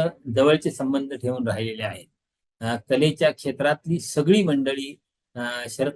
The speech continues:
पवारांना मानतात आणि शरद पवार सर्व क्षेत्रातल्या लोकांना खूप जवळून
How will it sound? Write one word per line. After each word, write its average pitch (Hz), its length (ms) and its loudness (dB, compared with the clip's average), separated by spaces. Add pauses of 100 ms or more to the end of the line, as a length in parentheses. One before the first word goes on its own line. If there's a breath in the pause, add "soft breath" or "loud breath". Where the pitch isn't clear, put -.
पवारांना 135 340 0
मानतात 120 560 -2
आणि 151 180 -2
शरद 143 260 -4 (160)
पवार 143 300 2
सर्व 180 360 4
क्षेत्रातल्या 147 600 -2
लोकांना 139 440 -2
खूप 160 300 -2 (100)
जवळून 143 420 4